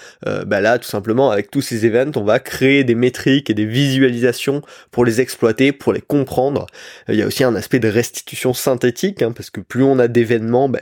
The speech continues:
plus on va pouvoir raconter l'histoire, plus on va pouvoir comprendre de choses à travers ces événements. Pour autant, il faut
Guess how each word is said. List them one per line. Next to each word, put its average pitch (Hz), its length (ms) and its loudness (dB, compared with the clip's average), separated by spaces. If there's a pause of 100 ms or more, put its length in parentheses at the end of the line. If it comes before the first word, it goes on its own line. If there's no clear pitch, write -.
(100)
plus 139 200 2
on 120 180 0
va 113 160 2
pouvoir 123 400 0
raconter 135 580 0
l'histoire, 131 520 -2
plus 156 160 2
on 147 80 0
va 110 120 2
pouvoir - 280 -8 (400)
comprendre 160 560 0
de 135 100 4
choses 135 300 0
à 107 60 0
travers 107 280 -2
ces 104 160 -6
événements. 101 400 0 (320)
Pour 143 160 0
autant, 143 400 2 (140)
il 131 80 -16
faut 147 340 2